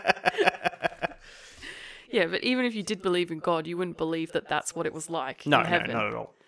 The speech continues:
Speaker 1: So, that makes sense.
Speaker 2: Does it? Also, was it much of a comedy? I reckon that would be my first comment.
Speaker 1: I don't
Speaker 2: Was
Speaker 1: think
Speaker 2: it funny at all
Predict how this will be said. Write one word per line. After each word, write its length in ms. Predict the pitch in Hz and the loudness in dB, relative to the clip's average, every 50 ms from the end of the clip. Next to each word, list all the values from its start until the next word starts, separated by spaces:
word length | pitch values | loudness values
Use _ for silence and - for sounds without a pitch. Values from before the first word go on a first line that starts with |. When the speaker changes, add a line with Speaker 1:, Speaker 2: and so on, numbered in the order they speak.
| _ _ _ | _ _ _
Speaker 1:
So, 540 | - - - - 170 165 170 170 165 170 165 _ _ _ _ _ _ _ - | -12 -6 -2 0 2 2 2 0 -2 -4 -6 _ _ _ _ _ _ _ -8
that 100 | 302 320 403 | -6 -2 0
makes 180 | 403 403 392 - | 0 -2 0 0
sense. 360 | 440 381 - - - - - _ _ _ _ _ _ _ _ _ _ _ _ _ _ _ _ _ _ _ _ _ _ | 0 0 0 0 -4 -8 -8 _ _ _ _ _ _ _ _ _ _ _ _ _ _ _ _ _ _ _ _ _ _
Speaker 2:
Does 180 | - 180 202 254 | -2 0 0 0
it? 140 | 370 - - _ _ _ _ _ _ _ _ _ _ _ _ _ _ - | 0 -6 -8 _ _ _ _ _ _ _ _ _ _ _ _ _ _ -4
Also, 260 | - 196 185 196 202 | 0 0 2 4 6
was 120 | 202 202 208 | 6 8 6
it 80 | 208 | 6
much 220 | 190 208 208 208 226 | 6 6 4 4 4
of 80 | 202 | 0
a 40 | 202 | 2
comedy? 460 | 196 - 170 160 170 202 247 320 - - _ _ _ _ _ _ _ _ _ _ _ _ _ _ _ _ _ _ _ _ _ _ _ _ _ _ _ _ _ _ - | 6 6 6 8 8 6 4 4 0 -2 _ _ _ _ _ _ _ _ _ _ _ _ _ _ _ _ _ _ _ _ _ _ _ _ _ _ _ _ _ _ 2
I 60 | 160 | 2
reckon 180 | 185 185 190 160 | 2 4 4 4
that 100 | 160 151 | 4 4
would 100 | 151 147 | 4 6
be 80 | 147 143 | 4 6
my 100 | 143 135 | 4 4
first 320 | 127 - 131 131 123 - | 2 4 0 2 2 0
comment. 300 | - - 120 113 107 - - _ _ _ _ _ _ _ _ _ _ _ _ _ _ _ _ _ _ _ _ _ _ _ _ _ _ _ _ _ _ _ _ _ _ _ _ - - - | -4 -4 -6 -6 -6 -10 -12 _ _ _ _ _ _ _ _ _ _ _ _ _ _ _ _ _ _ _ _ _ _ _ _ _ _ _ _ _ _ _ _ _ _ _ _ -16 -6 0
Speaker 1:
I 100 | - 143 | 6 8
don't 40 | |
Speaker 2:
Was 140 | 156 160 151 | 8 8 8
Speaker 1:
think 180 | 175 170 165 165 | 8 6 6 4
Speaker 2:
it 80 | - _ _ _ | -2 _ _ _
funny 720 | _ - - - 165 147 143 139 131 127 127 123 127 - _ _ _ _ _ _ - | _ -8 4 8 10 10 10 10 6 2 0 -2 -4 -8 _ _ _ _ _ _ 4
at 240 | 135 131 143 143 131 | 8 8 8 8 6
all 400 | 139 135 131 127 120 110 110 | 0 0 0 0 0 -2 -4